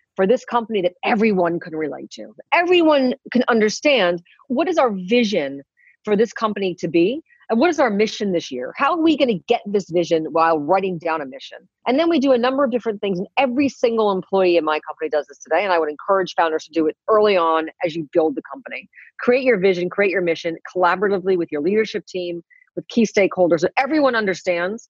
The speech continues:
what great looks like, right? You're managing expectations again. The second thing that needs to be part of your vision and mission is then create a series of programs or initiatives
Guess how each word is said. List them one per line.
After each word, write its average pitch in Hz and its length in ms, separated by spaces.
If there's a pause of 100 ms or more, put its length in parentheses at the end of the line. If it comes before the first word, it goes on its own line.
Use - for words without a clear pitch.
(140)
what 196 260 (100)
great 180 500 (120)
looks 175 340
like, 120 340
right? 175 180
You're 208 120
managing 208 440
expectations 156 760
again. 117 200 (520)
The 247 80
second 330 260
thing 285 100
that 233 120
needs 208 160
to 196 80
be 190 100
part 180 400 (100)
of 165 180
your 175 320
vision 185 300
and 160 120
mission 156 420 (360)
is 214 200
then 269 220
create 185 640 (220)
a 202 100
series 254 400
of 196 120
programs 170 720
or 185 180
initiatives 180 760